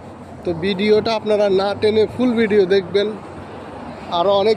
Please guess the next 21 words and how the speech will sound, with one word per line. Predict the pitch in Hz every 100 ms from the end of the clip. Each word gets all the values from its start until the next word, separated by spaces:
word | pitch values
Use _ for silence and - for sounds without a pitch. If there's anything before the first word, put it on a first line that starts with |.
| -
কিছু | 226 226
শিখতে | - 202 -
পারবেন। | 185 160 - - - - - - - - 104 101 - - 104 104 101 - - - - - - - - -
তো |
অনেকে | 185 196 202 226
বলতেছে, | 214 208 214 233 -
"কি | 262 254
কি | 269
কাজ | 240 214
শিখে | - 208 170 208
আসবো | 175 165 180 180
ভাই?" | 185 214 - - - - - - - - - - - - - - - - - - - - 143
যেমন | 196 220 240 226
ভাই, | 240 247
আপনার | 247 233 233 233 - - - - - - - - - - - - - - - - - - - - - - - - - - - 220
এসির | 247 - 240 185
কাজ, | 156 139 - - - - - - - - - - - - - - - - - - - - 147
যেহেতু | 180 208 220 240 226
এদেশে | 220 208 226
গরম | 202 214 214 214
বেশি | 202 -